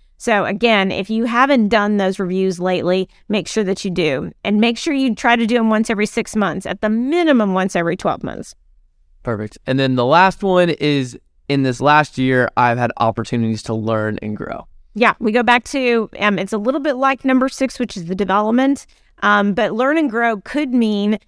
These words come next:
Speaker 1: um, for example, if there's something that they do, let's say that they are, um, a, an accountant in your company, but they wanna learn something new. So, you know, one of the talks that you've had in one of your reviews is that they have an interest in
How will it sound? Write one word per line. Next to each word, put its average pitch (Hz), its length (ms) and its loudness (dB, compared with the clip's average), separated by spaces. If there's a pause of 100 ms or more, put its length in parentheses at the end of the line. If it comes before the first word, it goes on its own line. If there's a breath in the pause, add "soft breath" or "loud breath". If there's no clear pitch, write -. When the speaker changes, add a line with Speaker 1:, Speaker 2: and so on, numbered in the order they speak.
(260 soft breath)
Speaker 1:
um, 196 320 -2 (400)
for 226 140 -2
example, 220 480 0
if 202 140 -2
there's 190 220 -2
something 240 640 2
that 196 200 -4
they 208 120 0
do, 196 360 0
let's 190 240 -2
say 202 220 0
that 185 200 -2
they 196 320 0 (300)
are, 196 480 0
um, 185 420 0
a, 190 160 -4 (240)
an 208 140 0
accountant 208 520 -2
in 196 120 0
your 185 120 -2
company, 185 540 -4 (220)
but 269 140 2
they 294 100 0
wanna 294 240 2
learn 262 280 2
something 233 480 0
new. 185 320 0
So, 220 420 0
you 220 140 2
know, 202 160 2
one 226 220 0
of 220 100 0
the 208 100 0
talks 214 320 0
that 190 140 -2
you've 202 200 -2
had 202 240 4
in 214 140 2
one 196 140 2
of 196 100 -2
your 190 340 0
reviews 202 720 0
is 208 300 -2
that 202 320 2
they 220 240 2
have 208 160 0
an 202 100 -2
interest 202 440 -4
in 202 280 0